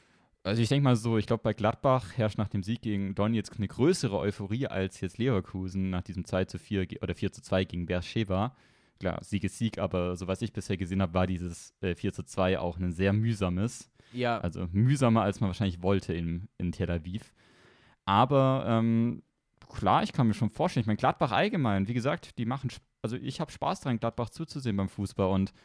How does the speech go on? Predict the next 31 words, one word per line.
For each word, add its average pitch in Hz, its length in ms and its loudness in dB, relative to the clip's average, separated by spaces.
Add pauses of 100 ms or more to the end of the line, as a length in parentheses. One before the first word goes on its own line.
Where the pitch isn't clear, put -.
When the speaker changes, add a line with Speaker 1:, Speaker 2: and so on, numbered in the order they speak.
(260)
Speaker 1:
die - 60 -6
machen 151 260 -2
Spaß 92 420 0
und 101 140 0
ich 95 80 -4
kann 117 140 0
mir 104 60 2
halt 101 120 0
schon 107 120 -2
vorstellen, 113 380 -2
dass 107 160 -6 (200)
das 113 200 -8
dann 113 120 -4
auch 107 120 -8
gegen 110 160 -6
Gladbach, 113 340 -4
dass - 160 -6
sie 110 60 -6
es - 80 -10
da - 80 -4
auch - 120 -6
wieder 117 140 -2
gut 123 160 -8
versuchen 127 460 -4
wollen. 123 300 0 (160)
Ich 127 140 -4
find 208 140 0
das 196 100 -2
ein 170 80 4
super 175 240 -2
Spiel, 131 360 -4